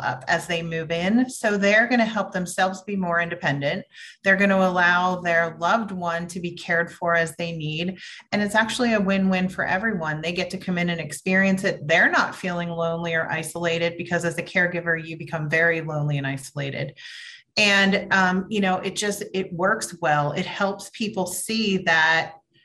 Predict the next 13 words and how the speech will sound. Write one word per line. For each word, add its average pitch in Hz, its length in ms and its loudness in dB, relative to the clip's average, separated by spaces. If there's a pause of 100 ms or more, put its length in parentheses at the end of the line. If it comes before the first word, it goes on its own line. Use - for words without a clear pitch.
(380)
their 190 260 4
loved 196 300 2
one 196 380 0
gets 190 340 -2
what 196 160 -6
they 185 180 0
need 175 380 -2
and 165 180 -6
they 170 160 0
get 160 280 -2
what 147 180 -6
they 151 180 0
need. 135 400 -2